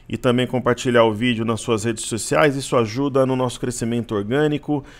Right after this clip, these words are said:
e assim atingimos um maior número de pessoas.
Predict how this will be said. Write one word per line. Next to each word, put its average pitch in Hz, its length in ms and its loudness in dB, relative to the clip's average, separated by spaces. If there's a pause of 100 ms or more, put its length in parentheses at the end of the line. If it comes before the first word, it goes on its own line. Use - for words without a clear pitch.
(220)
e 120 100 2
assim 127 300 2
atingimos 120 680 -2
um 120 80 -2
maior 117 260 2
número 113 300 -2
de 110 100 -8
pessoas. - 760 -6